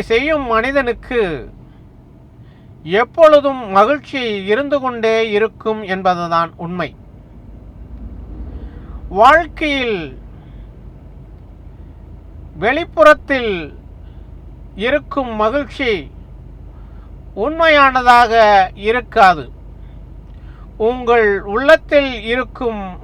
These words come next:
மகிழ்ச்சிதான் உண்மையானதாக இருக்கும். அன்பு என்றால் மற்றவர்களுக்கு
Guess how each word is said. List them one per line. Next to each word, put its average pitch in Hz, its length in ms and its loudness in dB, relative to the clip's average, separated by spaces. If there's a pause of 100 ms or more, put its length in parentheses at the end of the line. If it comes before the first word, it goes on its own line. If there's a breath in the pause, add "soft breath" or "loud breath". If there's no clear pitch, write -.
(120)
மகிழ்ச்சிதான் 220 880 2 (1500 soft breath)
உண்மையானதாக 247 800 4 (180)
இருக்கும். 165 440 -8 (2000 soft breath)
அன்பு 285 360 2
என்றால் 277 600 6 (1300 soft breath)
மற்றவர்களுக்கு 254 960 2